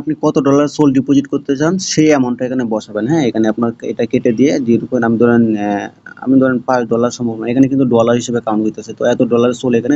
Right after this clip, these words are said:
ডিপোজিট করবেন। তো আমার কাছে এত ডলার নাই, আমি ধরেন দুই ডলার দিলাম। তো দুই ডলার ওয়ান দিলাম, এরকম দিলাম। তো এখানে কি ডিপোজিটে ক্লিক করবো। এখন আপনার যেই ওয়ালেটে এ আছে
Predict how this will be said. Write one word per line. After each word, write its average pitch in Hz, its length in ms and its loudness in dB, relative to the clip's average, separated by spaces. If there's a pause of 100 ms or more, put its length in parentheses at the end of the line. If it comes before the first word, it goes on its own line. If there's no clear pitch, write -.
ডিপোজিট 113 340 -2
করবেন। 110 200 2 (560)
তো - 40 4 (400)
আমার 147 180 4
কাছে 143 180 -2
এত 139 80 -2 (100)
ডলার 127 220 0
নাই, 147 80 -2 (100)
আমি 120 120 0 (120)
ধরেন 113 260 2
দুই 127 180 4
ডলার 113 260 2
দিলাম। 104 180 -2 (440)
তো 160 60 4 (520)
দুই 143 180 4
ডলার 135 240 2 (160)
ওয়ান 123 180 -2 (160)
দিলাম, 120 240 -2
এরকম 120 300 -2
দিলাম। 123 160 0 (120)
তো 131 60 -2 (140)
এখানে 131 240 4
কি 170 60 2 (120)
ডিপোজিটে 123 420 2
ক্লিক 113 200 -4
করবো। 104 240 0
এখন 123 220 -2
আপনার 143 200 0 (220)
যেই 135 240 4
ওয়ালেটে 120 380 -2 (220)
এ - 20 2 (140)
আছে - 180 -8